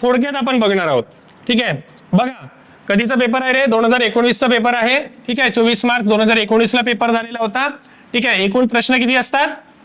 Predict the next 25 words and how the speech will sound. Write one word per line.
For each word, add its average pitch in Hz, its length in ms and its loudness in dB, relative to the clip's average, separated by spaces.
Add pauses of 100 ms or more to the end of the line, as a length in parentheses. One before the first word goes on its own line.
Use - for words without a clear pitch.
(420)
शंभर. 226 320 0
आणि 214 140 -2
गुण 233 240 2
किती 254 160 0
असतात? 285 300 0 (600)
शंभर 226 320 -4
असतात. 165 280 -4
ठीक 240 180 -2
आहे, 240 100 0
हंड्रेड. 185 560 -4 (160)
आणि 190 140 -4
तास 220 300 -4
किती 254 180 0
असतो? 285 500 -2 (120)
एका 208 240 0
तासाचा 240 360 -2
प्रश्न 220 360 -2
असतो, 165 280 -2
है - 260 -8
ना? 254 180 -2
एका 196 240 0
तासामध्ये 233 420 0
तुम्हाला 240 220 2
शंभर 226 320 0
प्रश्न 220 280 -2